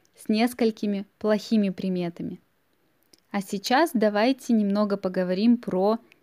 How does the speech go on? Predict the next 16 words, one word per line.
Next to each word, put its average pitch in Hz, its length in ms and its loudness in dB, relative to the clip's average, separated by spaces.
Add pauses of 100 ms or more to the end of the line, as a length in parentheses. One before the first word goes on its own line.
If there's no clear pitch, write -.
(140)
нейтральные 190 800 0
приметы. - 580 -8 (1400)
Если 294 320 2
у 254 60 4
вас 247 280 2
есть 226 360 0
русские 214 400 -4
друзья, 208 520 2 (600)
может 254 280 4
быть, 226 280 0
вы 214 100 0
видели 247 380 2
такую 220 340 0
картину. 208 680 -2 (800)
На 254 160 4
кухне 247 560 2